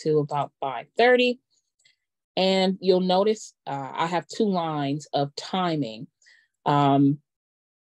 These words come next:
my first start time is at eleven and ends at twelve thirty. And then, uh, there's a break between twelve thirty and one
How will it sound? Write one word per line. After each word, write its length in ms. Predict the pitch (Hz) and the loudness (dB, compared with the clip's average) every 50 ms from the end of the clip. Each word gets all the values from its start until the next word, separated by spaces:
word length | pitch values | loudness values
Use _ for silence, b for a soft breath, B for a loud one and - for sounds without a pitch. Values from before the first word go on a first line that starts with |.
| _ _ _ | _ _ _
my 180 | - 160 156 165 | -4 -2 -2 -2
first 300 | - - - 214 226 220 | 0 2 2 2 2 2
start 280 | - - 202 185 - - | 0 -2 -2 -2 -2 -6
time 280 | - 185 170 170 175 | -6 -4 -4 -2 -4
is 140 | 165 160 165 | -4 -2 -2
at 100 | 160 160 | -2 0
eleven 460 | 156 156 165 165 170 175 180 175 175 | 0 0 2 2 0 0 0 -4 -6
and 100 | 165 151 | -4 -4
ends 220 | 151 160 160 156 156 | -4 -4 -4 -6 -6
at 140 | 139 143 | -8 -10
twelve 280 | - - 156 143 143 - | -6 -2 0 0 0 0
thirty. 420 | - 190 196 202 196 202 202 196 | 0 0 2 2 2 0 -2 -2
And 160 | - 147 156 156 | -4 -8 -6 -6
then, 160 | 160 156 151 | -6 -6 -6
uh, 340 | 151 143 143 143 143 143 139 | -6 -6 -6 -6 -6 -8 -6
there's 300 | 160 156 151 156 151 151 | 0 2 2 2 2 -2
a 40 | 147 | -6
break 380 | 143 139 147 151 147 156 151 - | -8 -6 -6 -4 -4 -4 -6 -8
between 400 | 160 - - - 156 156 156 156 | -14 -14 -6 -4 -2 -2 -2 -4
twelve 380 | - - 165 156 156 156 156 - | -6 0 2 4 4 4 2 -2
thirty 320 | - 147 151 156 156 151 110 | -4 -2 -2 -2 -4 -8 -12
and 220 | 127 147 143 147 | -10 -8 -6 -4
one 220 | 156 156 156 165 | -4 -4 -4 -6